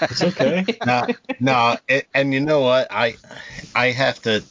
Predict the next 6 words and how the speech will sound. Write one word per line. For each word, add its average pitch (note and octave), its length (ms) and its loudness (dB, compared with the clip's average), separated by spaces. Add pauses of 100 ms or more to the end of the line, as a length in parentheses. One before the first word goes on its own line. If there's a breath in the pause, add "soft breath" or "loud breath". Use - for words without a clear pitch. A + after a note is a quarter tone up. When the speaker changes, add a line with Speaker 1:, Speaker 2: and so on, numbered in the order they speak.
Speaker 2:
jump G#2 380 -2
in G2 220 0
too, G#2+ 320 -2
because, F#2+ 640 -2 (580 loud breath)
like, G#2+ 300 2
I, A2+ 460 2